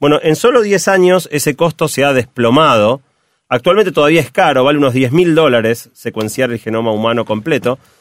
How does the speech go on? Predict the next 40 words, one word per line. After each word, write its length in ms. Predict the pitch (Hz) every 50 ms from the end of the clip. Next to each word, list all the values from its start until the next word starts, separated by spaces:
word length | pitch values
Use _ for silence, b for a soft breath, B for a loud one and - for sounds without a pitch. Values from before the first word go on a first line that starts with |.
| b b b _
Pero 140 | - 180 226 254
hay 80 | 254
un 80 | 233 196
sitio 520 | - - 233 196 - 131 123 123 131 143 143
que 120 | - 139
se 60 | 127
llama 260 | 117 160 170 175 175
twenty-three 640 | 160 - - 151 139 135 - 139 123 - 185 202 196
and 120 | 175 160 147
me, 220 | 135 120 117 120
veintitrés 680 | - 113 127 131 123 - 135 - - 175 196 180 - - -
and 280 | 135 127 123 123 123
me, 280 | 131 143 131 107 117 123 - _ _ _ -
que 80 | 110
sería 200 | 101 - 110 117
veintitrés 400 | 107 104 104 107 - - 135 - -
y 40 | 139
yo, 240 | 123 101 107 123 - B B B B B B B B B B _ _
que 80 | - 170
es 100 | 160 -
un 80 | 185
sitio 240 | - 202 202 208 196
que 80 | 180 160
fue 120 | 180 185 -
fundado 340 | 190 175 170 185 185 165
por 140 | 151 147 143
la 60 | 143
esposa 420 | 117 - - 202 208 185 - 190 170
de 100 | 147 143
uno 160 | 160 165 156
de 60 | 143
los 120 | 135 123 -
fundadores 340 | 127 127 135 147 143 127
de 60 | 131 139
Google, 360 | 156 160 131 117 117 113 110
la 60 | 104
esposa 300 | 98 - 139 139 - 135
de 80 | 117 110
Sergey 340 | - 139 139 139 131 123
Brin 340 | 127 143 127 110 107 120 135